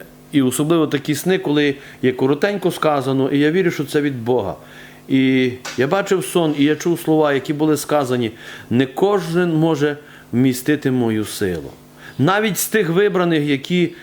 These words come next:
були мужі Божі тут описані, не кожному легко було вмістити силу Божу.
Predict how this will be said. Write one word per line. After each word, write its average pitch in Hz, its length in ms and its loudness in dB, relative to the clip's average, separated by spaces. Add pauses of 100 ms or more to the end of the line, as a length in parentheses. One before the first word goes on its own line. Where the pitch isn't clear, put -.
(160)
були 151 240 2
мужі 151 340 0
Божі 175 300 0
тут 170 160 -2
описані, 151 480 -2
не 127 160 2
кожному 165 540 0
легко 151 400 0
було 127 240 0
вмістити 127 520 0
силу 123 320 -2
Божу. 98 380 -2